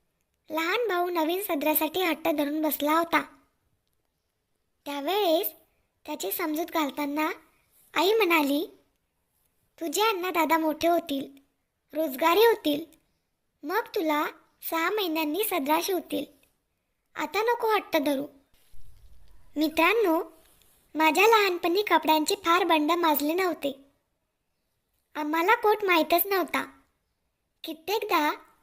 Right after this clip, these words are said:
सदराही वर्ष दोन वर्षांनी नवीन मिळायचा. थंडीच्या दिवसात धोतर चौघडी करून गळ्याशी बांधून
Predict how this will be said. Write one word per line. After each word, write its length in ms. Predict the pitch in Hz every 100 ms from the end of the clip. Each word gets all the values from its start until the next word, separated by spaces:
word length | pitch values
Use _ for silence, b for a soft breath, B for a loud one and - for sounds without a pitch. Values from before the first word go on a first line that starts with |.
| -
सदराही 460 | 320 285 311 320 453
वर्ष 280 | 370 320 -
दोन 220 | 330 339
वर्षांनी 480 | 339 - 294 294 359
नवीन 320 | 330 302 330
मिळायचा. 480 | 349 320 294 277 269 - _ - - - - - - - -
थंडीच्या 500 | 320 294 302 311 294
दिवसात 540 | 349 508 - 320 349 - - _ _ _ _ 294
धोतर 300 | 294 - 427
चौघडी 480 | 480 415 339 320
करून 420 | 311 370 392 311 330 - _ -
गळ्याशी 420 | 302 294 294 294
बांधून 480 | 466 415 311 302 320